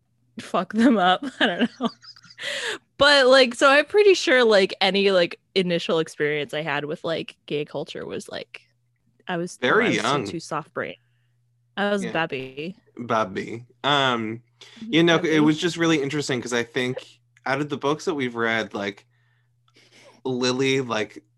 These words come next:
Speaker 2: I guess, like, seeing queer people existing for the first time is, was just, like, written in such a way that was, like, like, I felt it.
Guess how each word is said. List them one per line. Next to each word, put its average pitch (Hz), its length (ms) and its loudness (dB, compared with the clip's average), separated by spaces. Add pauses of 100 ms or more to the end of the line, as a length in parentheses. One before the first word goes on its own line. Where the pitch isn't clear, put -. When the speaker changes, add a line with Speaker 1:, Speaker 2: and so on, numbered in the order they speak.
(140)
Speaker 2:
I 135 120 -6
guess, 123 240 -2
like, 101 160 -4
seeing 107 540 -4
queer 104 280 -6
people 110 260 -6
existing 107 640 -6
for - 100 -6
the 120 120 -2
first 117 320 -4
time 131 420 -2
is, 110 300 -6 (220)
was 117 320 -2
just, 123 260 -2
like, 107 160 -2
written 107 300 -2
in 101 120 -4
such - 240 -8
a 107 60 0
way 101 200 -2
that 95 140 -6
was, 101 240 -6
like, 101 360 -6 (2000)
like, 131 140 0
I 123 100 2
felt 104 380 -2
it. 139 220 2